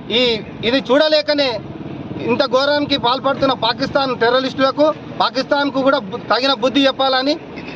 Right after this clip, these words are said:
కోరుకుంటున్నాం. ప్రపంచాన్ని మొత్తం కూడా శాంతిగా ఉండాలని కోరుకుంటున్నారు ప్రపంచ దేశాలు. ఈ శాంతిని వాళ్ళు అశాంతి చేస్తున్నారు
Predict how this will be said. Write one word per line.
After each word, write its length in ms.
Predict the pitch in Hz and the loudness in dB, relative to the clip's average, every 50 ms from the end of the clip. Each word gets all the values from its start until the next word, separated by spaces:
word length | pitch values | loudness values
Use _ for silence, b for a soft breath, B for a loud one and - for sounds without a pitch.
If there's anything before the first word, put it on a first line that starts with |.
| - - - - - | -12 -12 -6 2 2
కోరుకుంటున్నాం. 680 | 233 262 - 254 269 240 233 196 170 160 180 - 147 - - - 151 151 - 202 - - 185 - - - - - - - - - - - - - - - | 2 2 4 0 0 2 2 0 2 0 0 -2 -4 -8 -8 -8 -10 -10 -10 -10 -10 -10 -10 -10 -10 -10 -12 -12 -12 -12 -12 -12 -12 -12 -12 -8 -2 0
ప్రపంచాన్ని 580 | 175 202 220 247 262 269 269 285 285 294 262 | 0 2 2 2 0 2 2 2 2 2 2
మొత్తం 360 | 247 240 240 - 285 269 277 | 0 0 2 0 -2 0 0
కూడా 280 | 262 269 262 269 254 - - - - - - - - - - | 0 2 2 2 2 0 -4 -14 -14 -14 -12 -12 -8 -2 0
శాంతిగా 600 | 190 196 240 233 - 277 254 262 254 - - - - - - | 0 0 0 -2 -2 0 0 0 0 -2 -6 -10 -10 -4 -2
ఉండాలని 400 | 185 202 226 254 254 254 262 254 | 0 2 2 2 2 2 -2 0
కోరుకుంటున్నారు 680 | 190 233 240 247 240 254 262 214 247 220 190 214 208 202 | 0 0 0 0 0 -2 0 0 0 0 2 2 2 2
ప్రపంచ 240 | 233 247 233 240 | 2 2 2 2
దేశాలు. 420 | 208 220 226 220 240 233 214 170 151 - - - - - - - - - - - - 170 | 2 2 2 4 4 2 2 0 -4 -10 -10 -12 -10 -10 -10 -10 -10 -10 -10 -6 0 0
ఈ 140 | 214 240 214 | 2 2 2
శాంతిని 640 | - 233 220 254 262 226 294 285 277 277 254 220 | 2 2 2 2 2 2 2 2 2 2 0 0
వాళ్ళు 320 | 202 202 220 240 254 254 233 | 2 2 2 2 2 2 0
అశాంతి 600 | 214 208 160 147 196 - 254 269 285 226 277 269 | 0 0 0 0 0 2 2 0 0 0 2 2
చేస్తున్నారు 500 | 269 262 254 - 277 254 247 254 277 | 2 2 0 -2 -2 2 2 2 2